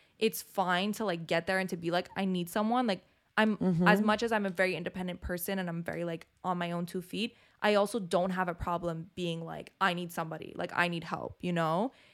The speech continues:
Speaker 1: And I think in that situation, I was just like, I knew what I needed and I needed that outside validation. I needed somebody to hear me talk.
Speaker 2: Mm-hmm.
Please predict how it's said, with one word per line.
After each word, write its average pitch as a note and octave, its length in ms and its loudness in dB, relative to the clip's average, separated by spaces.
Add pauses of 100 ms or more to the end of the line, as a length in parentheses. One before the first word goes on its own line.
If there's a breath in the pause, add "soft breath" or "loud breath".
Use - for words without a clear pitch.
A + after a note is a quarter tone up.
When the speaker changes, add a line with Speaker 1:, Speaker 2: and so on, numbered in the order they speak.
Speaker 1:
And A3 120 4
I A3 60 4
think A3+ 180 2
in G3 100 0
that F#3 180 2
situation, F#3+ 380 -4
I E3+ 40 -4
was F3+ 120 -6
just F3+ 220 -4
like, E3 240 -4
I F#3 100 2
knew F#3+ 460 2
what F#3 200 4
I F#3 120 0
needed B3+ 440 0
and F3+ 120 -4
I F3+ 80 0
needed F3+ 320 -2
that F3 180 -4
outside F3+ 340 -2
validation. F#3 560 0
I F3 60 -4
needed F3+ 400 -2
somebody F3+ 320 -2
to E3+ 140 -8
hear F3 200 -8
me E3+ 140 -2
talk. F3 360 2
Speaker 2:
Mm-hmm. F3+ 340 4